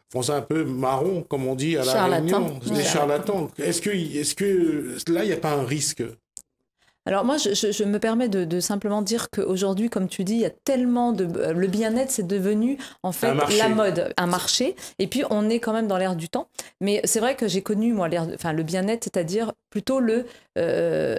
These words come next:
Speaker 3: être bien. C'est p-, c'est, pour moi, c'était pas le bien-être, c'était être bien, être toujours mieux. Et, euh, finalement, ce que je, ce que je dirais,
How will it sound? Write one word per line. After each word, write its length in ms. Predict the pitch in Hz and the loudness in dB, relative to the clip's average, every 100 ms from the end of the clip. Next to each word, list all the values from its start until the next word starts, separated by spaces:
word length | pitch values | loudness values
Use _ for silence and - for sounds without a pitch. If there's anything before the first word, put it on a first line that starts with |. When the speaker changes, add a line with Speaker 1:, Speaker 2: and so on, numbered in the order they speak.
| - | 0
Speaker 3:
être 320 | 220 - 220 | -2 0 -2
bien. 300 | 165 156 131 | 0 -2 -4
C'est 140 | - 196 | -6 -6
p-, 160 | - | -4
c'est, 160 | - - | -4 -2
pour 120 | 220 | 0
moi, 120 | 254 | 0
c'était 160 | 277 233 | 0 -2
pas 240 | 226 226 - | 0 -2 -2
le 120 | 190 190 | -2 0
bien-être, 320 | 202 226 254 | 0 0 -2
c'était 240 | - 214 | -2 -2
être 300 | 208 202 - | -2 -4 -4
bien, 320 | 185 214 240 - | -2 0 0 -2
être 460 | 185 - - 180 - _ | -4 -4 -4 -4 -6 _
toujours 240 | - 226 196 | -4 -2 0
mieux. 360 | 202 202 196 - - - - | 2 2 0 -4 -20 -20 -4
Et, 220 | 214 202 | 0 2
euh, 300 | - 175 190 | 2 2 2
finalement, 560 | 185 240 240 233 247 349 | 0 0 2 2 0 0
ce 80 | - | -2
que 140 | 233 | -2
je, 480 | 190 208 196 190 - | 0 0 0 0 -2
ce 160 | 185 - | -4 -4
que 160 | 190 | -4
je 180 | 180 175 | -4 -4
dirais, 460 | 165 196 220 285 | -2 -2 0 -2